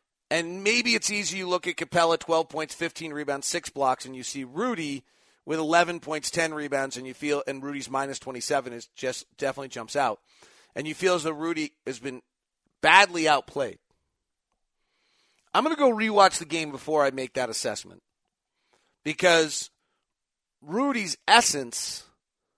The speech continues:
defensively is still having an ins-, impact on the game, altering the landscape by which the Rockets are getting shots. Right? So,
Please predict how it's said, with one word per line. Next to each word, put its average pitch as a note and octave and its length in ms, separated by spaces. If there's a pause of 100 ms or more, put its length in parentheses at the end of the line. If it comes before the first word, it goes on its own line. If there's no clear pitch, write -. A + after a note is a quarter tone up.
(120)
defensively C#3 960 (540)
is F3 200
still A3+ 640 (920)
having F#3 500
an D#3+ 120
ins-, A#3 360 (160)
impact F#3 520
on D#3 80
the C#3+ 80
game, F3 460 (520)
altering G#3 520
the E3 100
landscape E3+ 840 (460)
by E3 140
which F#3 240
the F3 100
Rockets E3 440
are C#3+ 60
getting C3 240
shots. - 500 (1700)
Right? F3 220 (2000)
So, E3 320